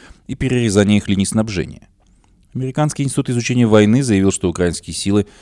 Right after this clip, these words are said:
продолжают более масштабные, чем обычно, наземные операции на Восточном берегу. Об активизации боевых действий в районе села Крынки пишут и российские военные блогеры. События там привлекают пристальное внимание.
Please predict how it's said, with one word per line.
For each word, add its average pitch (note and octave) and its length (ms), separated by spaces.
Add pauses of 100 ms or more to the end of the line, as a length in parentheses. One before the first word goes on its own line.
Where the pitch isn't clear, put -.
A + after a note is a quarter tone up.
(160)
продолжают A#2+ 500
более E2+ 260
масштабные, E2+ 520
чем F2 180
обычно, G2+ 300
наземные F2 440
операции E2+ 440
на F2 100
Восточном F2+ 380
берегу. A2+ 400 (880)
Об E2 140
активизации G2 500
боевых F#2+ 320
действий F#2+ 320
в F2+ 60
районе F2+ 240
села E2 200
Крынки G2 460 (580)
пишут - 240
и C3 40
российские A#2 440
военные D2+ 320
блогеры. C#2+ 440 (260)
События F#2+ 400
там A2+ 180
привлекают F2+ 480
пристальное F#2 400
внимание. F#2 520